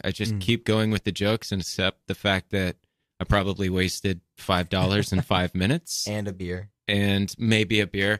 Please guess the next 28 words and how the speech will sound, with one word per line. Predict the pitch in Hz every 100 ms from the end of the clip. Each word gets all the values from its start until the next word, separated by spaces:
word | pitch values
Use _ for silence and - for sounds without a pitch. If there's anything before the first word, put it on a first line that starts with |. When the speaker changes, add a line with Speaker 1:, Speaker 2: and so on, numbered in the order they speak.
| -
Speaker 2:
Yeah. | 202 -
Speaker 1:
Although | 151
I | 175
don't | 170 160 180 139
like | 147 120
drinking | - 135 107
before | 92 - 104
I |
get | 92 101
up. | 98 82
If | -
there's | 120 110
a |
drink | 107 120 131
minimum, | 123 127 131 127
I'll | - 104
buy | 90 101 95
food, | 92 - 120 117 110 -
I'll | 98 85
Speaker 2:
Yeah. | 95
Speaker 1:
buy | 92 92 90 87 _ _ _ 101
a |
soda, | - - 104 104 101 98 92 -
but | 95 -
I, | 98 92 - _ _
I | 101
wanna | 117 123
be | 101 113 107 98